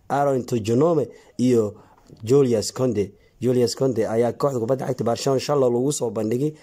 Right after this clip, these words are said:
halka Arjen Tchouameni oo isku diyaarinayo Superkaabaha Yurub ee wiigan soo socda ee ciyaaraysa kooxda kubadda cagta ee Liverpool. Dhanka yarna waxaa la siiyey Barcelona oo doonayso Ignalo Martinez ee ka doonaysa Atletico Bilbao.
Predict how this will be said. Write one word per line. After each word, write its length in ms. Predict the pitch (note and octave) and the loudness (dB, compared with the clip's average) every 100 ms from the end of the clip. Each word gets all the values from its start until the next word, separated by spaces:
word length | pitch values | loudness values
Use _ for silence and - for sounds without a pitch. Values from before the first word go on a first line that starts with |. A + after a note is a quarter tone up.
| - - | -20 -8
halka 300 | E3 D#3+ - | -4 -4 -2
Arjen 400 | D#3+ D#3 C#3+ A#2 | 0 2 2 2
Tchouameni 580 | A2+ A#2+ D3 D#3+ B2+ - _ _ _ | 0 2 4 2 0 -6 _ _ _
oo 120 | B2+ | 2
isku 200 | B2 - | 2 0
diyaarinayo 720 | D#3 B2+ B2 C3 C#3 A2+ G2+ F#2+ | -2 2 2 2 0 0 -2 -4
Superkaabaha 680 | - G#2+ G#2+ - A#2 C3 A#2+ | -6 -4 -4 -2 0 0 0
Yurub 280 | B2 C3 - - _ - | 2 2 0 -14 _ -2
ee 280 | A2+ A2 F#2+ - _ _ | 0 0 -4 -16 _ _
wiigan 520 | A2+ C#3 A#2 G#2 G2 | 0 0 0 -2 -2
soo 200 | - B2 | -2 -4
socda 360 | B2 G2 G2 A#2 - | -4 -8 -4 -4 -4
ee 160 | G#2+ G2 | -6 -2
ciyaaraysa 400 | G#2+ A2+ G2 G2+ | 0 0 -2 -4
kooxda 260 | G2 G#2 G2 | -4 -4 -4
kubadda 280 | G#2+ G2 F#2+ | -6 -4 -4
cagta 220 | G#2 G2+ | -6 -4
ee 20 | |
Liverpool. 480 | G2 G#2 F#2+ F#2+ G2+ - - - - | -4 -4 -6 -4 -4 -6 -20 -14 -2
Dhanka 280 | C3 - | -2 0
yarna 240 | B2 A#2 A#2 | -2 0 -2
waxaa 200 | G#2 G#2+ | -2 -4
la 80 | B2 | -4
siiyey 400 | - G#2+ A2 A#2 - _ - | -6 -6 -6 -6 -12 _ -4
Barcelona 520 | G#2+ - A#2+ C3+ B2 - | -4 -2 0 2 0 -2
oo 140 | G#2+ | -4
doonayso 600 | G2 B2 C3 B2 G2+ - A#2+ B2 - _ _ _ _ _ _ - | 0 2 4 2 0 0 -2 -2 -20 _ _ _ _ _ _ -6
Ignalo 580 | A#2 A2+ A#2 B2+ G#2+ G2+ | -2 0 2 2 0 -2
Martinez 600 | G#2 A2+ - C#3 C3+ A2 - | -4 -4 -2 0 0 -2 -4
ee 80 | A2+ | -2
ka 100 | D3 | 0
doonaysa 360 | B2 A2 F#2+ | 0 0 -4
Atletico 380 | - A#2 B2 G2+ | -4 -4 -2 -2
Bilbao. 400 | G2+ G2 A2 G#2+ | -4 0 -2 -2